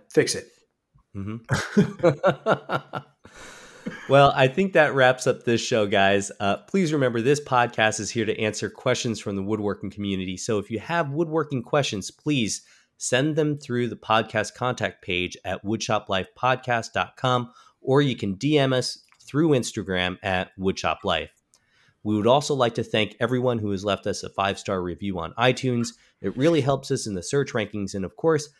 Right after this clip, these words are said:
Speaker 2: we truly appreciate the support and the feedback.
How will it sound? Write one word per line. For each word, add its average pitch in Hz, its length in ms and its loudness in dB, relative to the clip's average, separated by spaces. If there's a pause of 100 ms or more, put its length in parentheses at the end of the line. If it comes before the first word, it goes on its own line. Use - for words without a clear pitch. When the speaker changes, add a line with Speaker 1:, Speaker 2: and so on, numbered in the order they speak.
(180)
Speaker 2:
we 101 100 -4
truly 139 400 -2
appreciate 104 680 -2
the 107 60 -14
support 101 560 -6
and 101 160 -4
the 85 60 -8
feedback. 90 440 -12